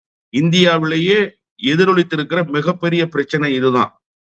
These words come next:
எல்லா கட்சிகளும் ஓர் அணியில் திரண்டிருக்கிறார்கள். சமூக நீதியின் பக்கம் நிற்கக்கூடியவர்கள்,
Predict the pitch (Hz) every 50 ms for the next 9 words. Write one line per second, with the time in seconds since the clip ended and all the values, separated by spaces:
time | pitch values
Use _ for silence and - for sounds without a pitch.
0 | _ - 113 135 156 175 190 185 180 175 165 160 160 170 165 165 170 175 151 135
1 | 147 165 165 160 156 160 160 160 156 151 - 147 143 151 151 143 131 131 - 123
2 | 123 120 113 101 95 87 - - _ _ _ - - - 117 165 180 185 165 175
3 | 170 160 156 147 147 147 143 139 - 143 123 160 160 147 139 135 135 156 151 131
4 | 143 139 139 131 127 123 120 117 127 156 170 165